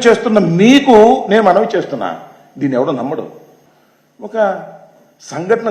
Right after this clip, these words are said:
జరిగితే దాని నుంచి గుణపాఠాలు నేర్చుకుని మరింత మెరుగైన సాయాన్ని అందించవలసినటువంటి మీరు ఈ పడవల కంటే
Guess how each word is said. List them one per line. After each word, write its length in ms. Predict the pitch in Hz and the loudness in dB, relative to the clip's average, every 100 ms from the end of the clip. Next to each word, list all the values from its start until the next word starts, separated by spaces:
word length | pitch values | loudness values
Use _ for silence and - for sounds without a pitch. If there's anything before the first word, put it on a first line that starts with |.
| 170 | -4
జరిగితే 380 | 156 151 151 185 254 - - _ _ _ _ - | -6 -8 -6 -8 -8 -14 -20 _ _ _ _ 0
దాని 220 | 170 226 226 | 2 2 -2
నుంచి 180 | 240 262 170 | -6 -8 -4
గుణపాఠాలు 520 | 214 254 254 240 202 | -2 0 2 2 0
నేర్చుకుని 480 | 180 - - 156 196 240 - - - - | -2 -6 -10 -10 -10 -14 -18 -20 -20 -2
మరింత 280 | 180 262 262 226 | 0 2 2 2
మెరుగైన 400 | 190 269 294 302 277 240 | 2 2 2 2 2 6
సాయాన్ని 400 | 247 269 269 254 | 6 6 4 2
అందించవలసినటువంటి 920 | 254 254 254 240 233 226 208 202 - 139 139 | 0 -2 0 0 -2 -4 -2 -2 -2 -8 -4
మీరు 300 | 202 311 294 247 302 - - - - - | 2 4 4 2 0 -4 -16 -20 -18 -10
ఈ 40 | 226 214 | 0 4
పడవల 260 | 247 262 247 | 6 6 4
కంటే 160 | 247 | 2